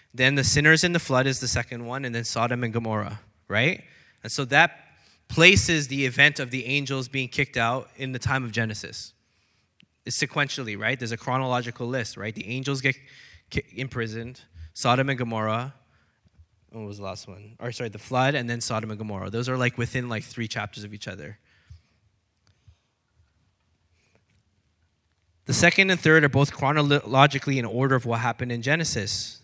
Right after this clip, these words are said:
Like I said, that would have to put it in the book of Genesis. But in, in, then in Jude, Jude mentions the angels in chains in verse six, but this is what it says in verse seven.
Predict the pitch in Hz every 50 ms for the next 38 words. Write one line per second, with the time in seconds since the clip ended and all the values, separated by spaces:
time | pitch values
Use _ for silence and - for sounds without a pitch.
0 | _ - - 117 - 123 113 - 135 127 113 117 113 113 117 123 117 - - -
1 | - - 123 117 120 117 120 - - - - - _ - 104 117 113 110 - 143
2 | 151 - 139 117 - 113 107 104 98 - 104 107 110 - - - - _ _ -
3 | - - _ - - - _ _ _ _ - 135 135 151 160 160 156 156 151 139
4 | - - 143 143 156 175 170 156 139 120 147 175 165 151 139 135 151 143 - 135
5 | 143 170 156 147 147 156 156 - 165 156 139 131 127 127 139 139 135 143 131 135
6 | 127 127 - 127 123 143 139 131 131 120 113 131 135 127 - - 165 165 156 -
7 | 120 117 117 127 - 147 139 143 135 127 123 - - 135 123 120 117 104 - 110
8 | 110 - - 113 107 107 104 98 95 -